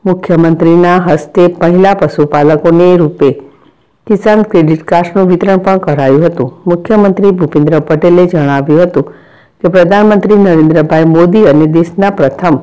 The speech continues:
સહકારિતા મંત્રી અમિતભાઈ શાહના માર્ગદર્શનમાં સહકારથી સમૃદ્ધિ સૂત્રને સાર્થક કરવા રાજ્ય સરકાર કટિબદ્ધ છે. પ્રધાનમંત્રી નરેન્દ્રભાઈ મોદીએ ગ્રામીણ અર્થતંત્રને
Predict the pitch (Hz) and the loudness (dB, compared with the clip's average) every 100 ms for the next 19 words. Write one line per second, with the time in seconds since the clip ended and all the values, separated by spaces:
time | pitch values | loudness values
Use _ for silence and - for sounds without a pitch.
0 | - - - - _ - 202 196 214 220 | -8 -20 -20 -20 _ -2 0 0 2 2
1 | 220 226 220 160 156 165 175 175 185 190 | 2 0 0 0 0 2 2 2 2 0
2 | 180 196 202 202 156 156 156 160 185 180 | 0 -2 -2 -2 0 2 2 0 0 0
3 | 160 165 147 160 170 180 175 - 190 190 | 0 0 0 0 0 0 0 0 -2 -2
4 | - 180 202 - - - - _ - 220 | 0 2 2 -2 -16 -20 -20 _ -4 0
5 | 208 220 180 233 226 185 180 170 190 196 | 2 2 2 0 0 -2 0 2 2 0
6 | 196 151 143 170 139 156 190 196 185 123 | -2 -4 -2 -4 -2 -2 0 0 0 -2
7 | - _ _ _ _ _ _ 240 214 302 | -6 _ _ _ _ _ _ -4 -2 -2
8 | 302 277 262 262 262 226 156 170 170 175 | -2 -2 0 0 0 -2 -2 0 0 0
9 | 180 214 240 233 - 185 180 180 165 165 | -2 0 0 -2 -4 -2 0 0 -2 -2
10 | 180 180 175 196 202 196 214 180 156 185 | -2 0 0 0 0 0 -2 -2 0 0
11 | 151 131 170 170 202 208 165 156 160 147 | 0 0 2 2 0 -4 -6 -6 -4 -2
12 | 151 151 170 180 | -2 -2 -2 -2